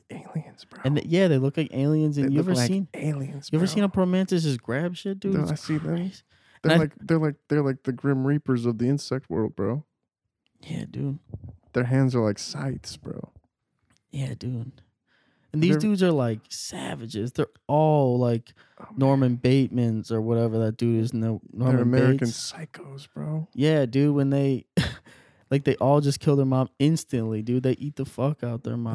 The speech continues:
Speaker 2: mom.
Speaker 1: exactly right, bro.
Speaker 2: Yes. So I'm saying, like,
Speaker 1: There are many two-handed guillotines, bro.
Speaker 2: yes,
Speaker 1: One
Speaker 2: dude,
Speaker 1: on
Speaker 2: they're
Speaker 1: each side, bro.
Speaker 2: sa-,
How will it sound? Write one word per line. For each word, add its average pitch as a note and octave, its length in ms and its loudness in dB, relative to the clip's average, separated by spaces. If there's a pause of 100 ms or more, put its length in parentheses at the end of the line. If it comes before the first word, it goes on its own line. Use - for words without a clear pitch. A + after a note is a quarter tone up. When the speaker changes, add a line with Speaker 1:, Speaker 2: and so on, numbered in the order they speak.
(100)
Speaker 2:
mom. A2+ 80 -6
Speaker 1:
exactly D3 500 -8
right, D3 320 -2
bro. D3 360 -2 (200)
Speaker 2:
Yes. B2 540 -8 (840)
So - 180 -2
I'm C3 120 -2
saying, C#3 320 -2
like, A2+ 360 -4 (220)
Speaker 1:
There C#3 100 2
are - 40 2
many C#3+ 260 2
two-handed C#3 580 0
guillotines, C#3 600 0
bro. C#3+ 360 0
Speaker 2:
yes, E3 600 -2
Speaker 1:
One D#3 140 4
Speaker 2:
dude, D3 80 4
Speaker 1:
on D3+ 60 6
Speaker 2:
they're D3 100 4
Speaker 1:
each C#3 120 -6
side, D3+ 360 0
bro. D3 320 2
Speaker 2:
sa-, D#3+ 60 -6